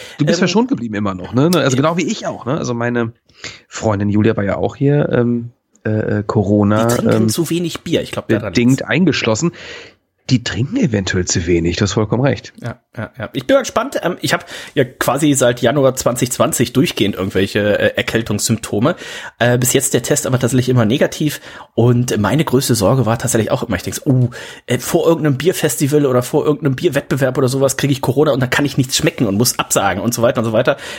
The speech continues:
Speaker 2: Äh, bis jetzt ging das glücklicherweise gut. Warten wir mal ab. Also, wollen wir natürlich auch heute über den professionellen Ringkampf sprechen. Wir werden nachher noch ein bisschen was sagen zum Event nächste Woche Freitag, hast du schon kurz angerissen. Ähm, in Lübeck wird das Ganze nämlich stattfinden. Sagen wir nachher noch was zu. Also wer am Freitag, den achtzehnten,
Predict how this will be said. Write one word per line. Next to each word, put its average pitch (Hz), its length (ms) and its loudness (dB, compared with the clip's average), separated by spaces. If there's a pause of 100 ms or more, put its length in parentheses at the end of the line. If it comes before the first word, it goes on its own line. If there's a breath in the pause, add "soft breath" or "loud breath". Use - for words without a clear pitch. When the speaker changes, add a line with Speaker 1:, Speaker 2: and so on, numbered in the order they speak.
(100)
Speaker 2:
Äh, - 120 2
bis 120 140 -2
jetzt 131 240 0
ging 123 140 -2
das 131 160 -2
glücklicherweise 107 480 -2
gut. 113 240 -6 (320 loud breath)
Warten 87 360 -6
wir - 200 -10 (120)
mal 92 300 -4 (240 loud breath)
ab. - 260 -6 (140)
Also, 180 380 0
wollen 226 100 4
wir 294 60 4
natürlich 220 220 2
auch 185 120 0
heute 202 200 2
über 170 180 4
den 151 160 0
professionellen 147 560 2
Ringkampf 113 680 0
sprechen. - 240 -2
Wir 170 60 -2
werden 160 100 2
nachher 147 160 0
noch 170 80 0
ein 175 40 -4
bisschen 170 180 -4
was 156 100 0
sagen 151 220 0
zum 151 320 0 (880)
Event 147 380 0
nächste 131 400 2
Woche 127 120 0
Freitag, 123 320 0
hast 101 120 -2
du - 40 -8
schon 143 80 -2
kurz 131 160 -4
angerissen. 175 520 0 (420 loud breath)
Ähm, 131 460 4
in 123 180 4
Lübeck 170 340 2
wird 95 120 -4
das 90 100 -6
Ganze 87 220 -2
nämlich 87 160 -2
stattfinden. 143 360 -2
Sagen 165 200 2
wir 143 40 2
nachher 196 180 0
noch 190 100 0
was 185 160 0
zu. - 100 -2
Also 131 240 0
wer 135 220 0
am 131 80 -2
Freitag, - 400 -2
den 147 180 0
achtzehnten, 165 920 0